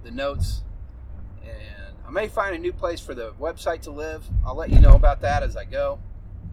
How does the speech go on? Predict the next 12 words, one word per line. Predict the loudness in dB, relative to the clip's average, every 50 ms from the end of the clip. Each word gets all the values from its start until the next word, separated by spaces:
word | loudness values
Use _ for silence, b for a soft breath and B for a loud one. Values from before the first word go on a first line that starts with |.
| -12 -10 -10 -8 -8 -8 -10 -10 -12 -12 -14 -14 -16 -16 -16 -18 -16 -14
But | -14 -10 -6
right | -6 -6 -4
now, | -4 -6 -6 -6 -6 -6
I'm | -8 -8 -8
really | -6 -4 -4 -4 -4
just | -8 -12 -16 -16 -12
looking | -12 -12 -10 -10 -14 -14
to | -14 -16 -14 -14 -12 -14 -14 -16 -18 -18 -20 -20 -20 -18 -18 -18 -18 -18 -18 -18 -20 -18 -16 -14
get | -14 -12 -12
this | -12 -14
podcast | -6 -2 -2 -2 -2 -2 -4 -6 -6 -8 -6
rolling, | -6 -6 -6 -6 -8 -12 -12 -12 -12